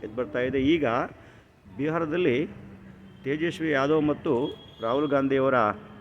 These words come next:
ನೇತೃತ್ವದಲ್ಲಿ ಭಾರಿ ಪ್ರಮಾಣದ ಚಳವಳಿ ಪ್ರಾರಂಭ ಆಗಿದೆ. ಪಾದಯಾತ್ರೆ ಸುಮಾರು ಸಾವಿರದ ಮುನ್ನೂರು ಕಿಲೋಮೀಟರು ಪ್ರಯಾಣದಲ್ಲಿ ಪಾದಯಾತ್ರೆ ಪ್ರಾರಂಭ ಆಗಿದೆ. ಅದು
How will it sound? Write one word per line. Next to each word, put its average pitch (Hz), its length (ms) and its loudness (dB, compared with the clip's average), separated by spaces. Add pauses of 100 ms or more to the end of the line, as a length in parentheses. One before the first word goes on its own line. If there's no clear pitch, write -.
(220)
ನೇತೃತ್ವದಲ್ಲಿ 139 880 0 (960)
ಭಾರಿ 151 180 -2
ಪ್ರಮಾಣದ 147 480 0
ಚಳವಳಿ 131 520 0
ಪ್ರಾರಂಭ 123 360 -2
ಆಗಿದೆ. 117 340 0
ಪಾದಯಾತ್ರೆ 127 760 0
ಸುಮಾರು 123 300 -2
ಸಾವಿರದ 123 680 0 (380)
ಮುನ್ನೂರು 147 420 0
ಕಿಲೋಮೀಟರು 135 680 2 (920)
ಪ್ರಯಾಣದಲ್ಲಿ 139 680 0 (440)
ಪಾದಯಾತ್ರೆ 131 480 0
ಪ್ರಾರಂಭ 123 340 -2
ಆಗಿದೆ. 123 300 0 (1120)
ಅದು 143 400 -2